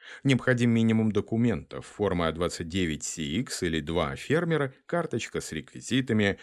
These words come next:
заявка на списание баллов и фиксацию цены для клиентов агробонуса.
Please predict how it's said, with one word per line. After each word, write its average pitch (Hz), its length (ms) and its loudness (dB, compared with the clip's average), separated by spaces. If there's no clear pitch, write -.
заявка 165 460 -2
на 80 80 -2
списание 80 500 -2
баллов 101 460 0
и - 20 -10
фиксацию 78 600 -4
цены 87 440 0
для 80 220 -4
клиентов 82 560 -2
агробонуса. 82 920 -2